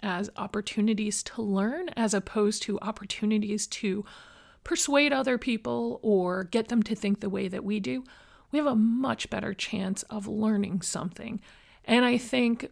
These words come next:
for someone who has recorded so many episodes of a c-, podcast and talked to so many interesting people,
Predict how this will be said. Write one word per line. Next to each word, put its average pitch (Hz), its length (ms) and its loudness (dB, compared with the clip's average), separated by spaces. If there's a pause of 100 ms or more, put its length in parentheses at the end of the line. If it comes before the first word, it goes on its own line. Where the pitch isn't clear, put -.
(120)
for 208 380 2
someone 226 320 4
who 202 340 0
has 190 300 -6
recorded 185 580 -6
so 214 420 0
many 202 280 0
episodes 180 420 -6
of 185 100 -10
a 190 40 -10
c-, - 180 -16 (160)
podcast 202 540 -6
and 196 100 -2
talked - 220 -8
to 214 80 -4
so - 280 0
many 196 240 2
interesting 190 520 -2
people, 202 480 -4